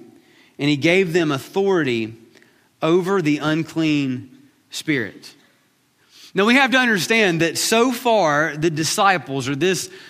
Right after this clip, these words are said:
you know, this little band of brothers here, that they're, they're a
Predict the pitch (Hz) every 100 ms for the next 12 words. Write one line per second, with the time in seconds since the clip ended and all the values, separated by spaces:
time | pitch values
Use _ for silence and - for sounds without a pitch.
0 | 107 151 151 165 175 180 160 143 135 175
1 | 190 180 143 180 180 147 143 143 170 139
2 | 147 151 151 185 165 175 208 175 147 139